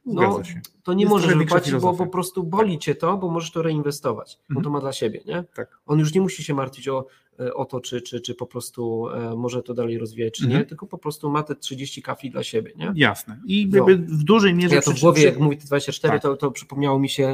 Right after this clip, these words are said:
Speaker 1: e, stawka moich ludzi,
Speaker 2: A.
Speaker 1: ile oni, e, wiesz, potem ci, ci najlepsi, wiesz, jak ktoś zarabia,
Speaker 2: Tak.
Speaker 1: e, no nie, to sto pięćdziesiąt dostaje na godzinę i tak dalej, no
Speaker 2: Pomyślisz
Speaker 1: to,
Speaker 2: ty.
Speaker 1: no, no
Speaker 2: Tak.
Speaker 1: to wiesz, to są te-, tego typu kwoty,
Speaker 2: I w
Speaker 1: nie?
Speaker 2: dużej mierze przyczyniła się do tego, do tego praca zdalna. A, czyli, bo, bo, bo mamy tych, mamy tych punktów więcej.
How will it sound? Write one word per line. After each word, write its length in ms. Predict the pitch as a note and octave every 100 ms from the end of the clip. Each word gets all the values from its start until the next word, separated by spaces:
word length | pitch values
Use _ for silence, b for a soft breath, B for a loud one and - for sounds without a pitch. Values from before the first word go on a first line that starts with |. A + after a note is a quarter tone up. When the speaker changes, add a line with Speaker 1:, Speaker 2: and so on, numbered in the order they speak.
| -
Speaker 1:
e, 100 | C3
stawka 380 | - D3 - C3+
moich 280 | D#3 C#3 A2
ludzi, 240 | A2+ A2
Speaker 2:
A. 80 | B2
Speaker 1:
ile 120 | G#2+
oni, 280 | - D3+ A2+ B B B _
e, 360 | C#3 C3 B2+ B2
wiesz, 200 | A#2+ -
potem 280 | C#3 C3
ci, 180 | B2 B2+
ci 180 | - C#3
najlepsi, 480 | C3+ C3 C#3+ - D3
wiesz, 260 | C3 C3 A#2+
jak 80 | - D#3 - _
ktoś 200 | - B2+
zarabia, 500 | C#3 C3+ C3+ C3 C3
Speaker 2:
Tak. 320 | C3 A#2+ - _
Speaker 1:
e, 240 | C3 B2+ B2+
no 60 | C#3
nie, 120 | B2+
to 80 | B2
sto 160 | - -
pięćdziesiąt 380 | C#3+ C#3+ D#3 C3 -
dostaje 320 | C3 D3+ C#3
na 100 | C3+
godzinę 220 | C3 C3
i 40 | B2+
tak 120 | B2
dalej, 260 | C#3+ C#3 C3+
no 40 |
Speaker 2:
Pomyślisz 140 | C#3+ C3
Speaker 1:
to, 200 | C#3 C#3
Speaker 2:
ty. 60 | C#3+
Speaker 1:
no, 220 | A#2+ A#2
no 80 | C#3
Speaker 2:
Tak. 80 | B2+
Speaker 1:
to 280 | C#3 C3 B2+
wiesz, 220 | B2 A2+
to 100 | -
są 140 | B2+ D3
te-, 160 | D3
tego 180 | C#3 C#3
typu 240 | C3+ - C#3+
kwoty, 300 | B2+ G#2+ -
Speaker 2:
I 60 | C#3+
w 20 |
Speaker 1:
nie? 60 |
Speaker 2:
dużej 280 | C#3 A3 A3
mierze 220 | G3 G3+
przyczyniła 480 | G3 E3 E3+ E3+ E3+
się 140 | D#3+ D#3+
do 80 |
tego, 420 | D#3+ D3+ D3 C#3+ D3+
do 100 | D3
tego 220 | D3 D3
praca 260 | D3 C#3+ C3+
zdalna. 320 | B2 G2+ G2+
A, 260 | D3 D3+ E3+
czyli, 160 | D#3 C#3+
bo, 140 | E3
bo, 140 | D#3+
bo 160 | D#3+ D#3+
mamy 200 | F3 F3+
tych, 240 | D#3+ E3
mamy 340 | D#3 D#3 E3+ E3
tych 140 | E3
punktów 340 | E3+ D#3 D#3+ D#3
więcej. 600 | B3 F#3 - D3+ A#3+